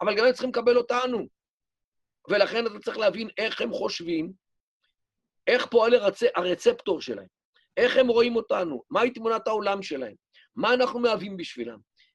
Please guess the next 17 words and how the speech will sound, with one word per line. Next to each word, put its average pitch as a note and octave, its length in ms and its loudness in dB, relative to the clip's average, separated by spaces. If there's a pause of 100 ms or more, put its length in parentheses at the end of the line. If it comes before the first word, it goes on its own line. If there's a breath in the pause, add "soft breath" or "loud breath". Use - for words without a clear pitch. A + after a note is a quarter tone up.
(140)
איך A#3 220 0
אנחנו A3+ 420 -2
בכלל G3 540 -4 (340)
מתייחסים G3+ 640 -6
אליהם, F3 360 4
אל... G3 180 -2
עם A#3+ 140 -2
מי B3+ 100 4
אנחנו B3+ 200 -2
מדברים. A3+ 680 2 (800)
גם E3+ 140 4
זה B3 180 2
חלק - 260 2
מהבעיה. B2 520 -4 (680)
כי G#3 140 -10
תראה, B3 260 4
מה, D#3+ 120 -2